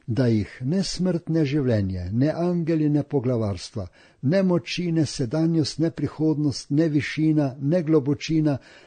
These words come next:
ne kakršnakoli druga stvar ne bo mogla ločiti od Božje ljubezni,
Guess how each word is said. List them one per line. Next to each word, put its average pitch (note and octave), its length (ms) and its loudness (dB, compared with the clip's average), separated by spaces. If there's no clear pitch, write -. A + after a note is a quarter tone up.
ne C#3+ 260 6
kakršnakoli C3+ 1000 0
druga C3 260 2
stvar B2+ 400 -2
ne A2+ 200 4
bo C3 180 6
mogla B2 420 4
ločiti A#2+ 520 0
od G#2 180 2
Božje G#2+ 320 0
ljubezni, G2+ 640 0